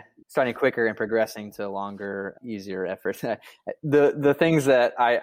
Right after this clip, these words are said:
I don't like the most are the, the short, fast intervals. And so if I can get those out of the way first in the cycle, then I'm happy. <laughs>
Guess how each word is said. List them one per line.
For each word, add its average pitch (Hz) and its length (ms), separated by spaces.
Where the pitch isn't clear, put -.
I 131 120
don't 156 220
like 123 320
the 120 240
most 110 380
are 104 300
the, 101 300
the 101 120
short, 110 420
fast 98 440
intervals. 98 540
And 104 140
so 95 340
if 127 100
I 135 120
can 131 100
get 117 120
those 117 180
out 110 120
of 107 60
the 104 60
way 95 120
first 107 360
in 107 60
the 104 60
cycle, 95 320
then 95 140
I'm 87 180
happy. - 240
<laughs> - 1000